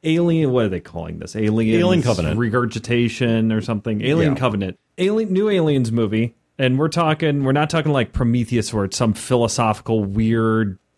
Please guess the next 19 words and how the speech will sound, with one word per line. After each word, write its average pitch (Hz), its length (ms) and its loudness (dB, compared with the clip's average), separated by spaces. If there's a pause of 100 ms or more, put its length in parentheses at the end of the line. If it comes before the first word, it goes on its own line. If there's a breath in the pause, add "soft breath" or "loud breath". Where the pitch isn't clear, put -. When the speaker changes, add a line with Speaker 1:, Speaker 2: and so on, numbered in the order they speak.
(140)
Speaker 1:
conjoined 110 720 0
thing 120 520 0
or 110 100 2
whatever. 101 500 0
This 104 200 2
Speaker 2:
Right. 139 80 2
Speaker 1:
is 120 120 0
a 127 80 2
straight 165 380 -2
up, 151 380 -2
you're 117 180 -2
on 156 100 2
a 165 60 2
ship, 143 460 -2 (200 soft breath)
they're 123 80 0
coming 160 380 0
to 160 60 0
get 139 300 -2
you, 139 120 0